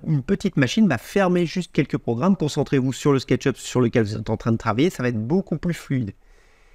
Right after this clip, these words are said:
Et évidemment, il y a aussi, bah, votre machine en tant que telle. Si vous avez une petite machine ou une grosse machine, bah, le, le SketchUp va pas se comporter exactement pareil.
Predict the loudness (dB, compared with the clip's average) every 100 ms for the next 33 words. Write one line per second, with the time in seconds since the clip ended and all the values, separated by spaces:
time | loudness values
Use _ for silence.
0 | 0 4 6 6 4 4 4 4 2 0
1 | 0 2 2 2 -2 -2 0 0 0 -2
2 | 0 0 0 -2 -4 0 0 0 -4 -2
3 | 0 2 2 0 -2 -2 0 0 2 2
4 | 2 0 -4 0 0 0 0 0 2 2
5 | 0 0 -2 -2 0 2 2 -2 _ -20
6 | _ 0 2 4 2 0 0 -4 -4 0
7 | 0 2 2 0 0 -2 -2 2 2 2
8 | 0 0 0 0 0 2 0